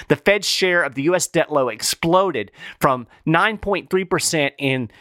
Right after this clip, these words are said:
Q one twenty twenty to the current level we are at today. So the Federal Reserve is the biggest player in the U S bond market. This raises an important question. How can the central bank even consider tapering Q E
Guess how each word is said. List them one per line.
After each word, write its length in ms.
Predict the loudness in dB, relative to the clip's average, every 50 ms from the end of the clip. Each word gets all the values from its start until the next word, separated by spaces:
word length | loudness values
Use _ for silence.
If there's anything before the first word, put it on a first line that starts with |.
| _ _ -4
Q 220 | -2 -2 0 0
one 240 | 2 2 2 2 0
twenty 360 | -4 -4 -2 -2 -2 -2 -6
twenty 400 | -6 -4 -2 0 0 0 -2 -4
to 280 | -6 -4 -2 -2 -2 -2
the 100 | -4 -6
current 420 | -6 -2 0 0 0 0 0 0
level 420 | 0 0 0 2 0 -2 -2 -2 -6
we 260 | -8 -6 -4 0 0
are 120 | 0 0
at 340 | 0 0 0 0 0 -2 -4
today. 500 | -6 -6 -4 0 2 2 2 2 -2 -6 -12 _ _ _ _ _ _ _ _ _ _ _ _ _ -8 -2 0
So 80 | 0 0
the 100 | 0 0
Federal 400 | 0 0 2 2 2 0 0 -2
Reserve 340 | -2 0 2 2 2 2
is 120 | 0 -4 -6
the 80 | -2
biggest 320 | 0 0 0 0 -2 -6 0
player 280 | 0 2 2 2 0
in 120 | 0 -2 -2
the 60 | -4
U 180 | -2 0 0 0
S 100 | -2 -2
bond 340 | 0 2 2 2 2 2
market. 380 | 2 0 0 0 -4 -12 -2 0
This 240 | 0 0 0 0 0
raises 440 | 0 0 0 0 0 0 -2 -2 -2
an 180 | -2 0 0 0
important 540 | -2 -4 -4 -2 -2 -2 -2 -4 -8 -4
question. 480 | -2 -2 -2 -2 -2 -4 -6 -6 -6 -12 _ -14 -10 -10 -8 -8 -8 -8 -4 0
How 340 | 2 2 2 2 0 -4 -6 -4
can 160 | -2 -2 0 0
the 80 | 0
central 380 | -2 -2 -2 -4 -2 0 0 -2
bank 380 | 2 2 0 2 2 -2 -6 _
even 360 | -6 -6 -2 -2 -2 -4 -2
consider 580 | -2 -2 -2 -2 -2 -2 -2 -2 -2 -2 -4 -4
tapering 520 | -4 -4 -2 -2 -2 -2 -2 -4 -4 -4
Q 380 | -8 -10 -6 -4 -4 -2 -2 -2
E 240 | -2 -4 -6 -8